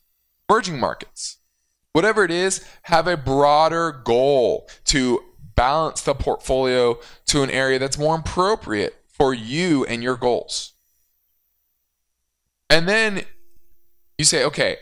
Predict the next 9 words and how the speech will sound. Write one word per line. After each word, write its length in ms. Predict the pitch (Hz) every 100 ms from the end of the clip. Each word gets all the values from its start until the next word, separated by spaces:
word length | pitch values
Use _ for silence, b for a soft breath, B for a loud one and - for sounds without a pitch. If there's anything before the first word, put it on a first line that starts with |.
| -
I, 160 | 123 -
I 380 | - - 156 202
want 340 | 190 180 -
to 460 | - 156 151 151 -
add 320 | 127 123 127 127
to 540 | 123 120 117 113 113 - _ _ _ _ _ -
this 260 | 151 -
area 380 | 117 110 101 98
of 520 | - 92 90 85 -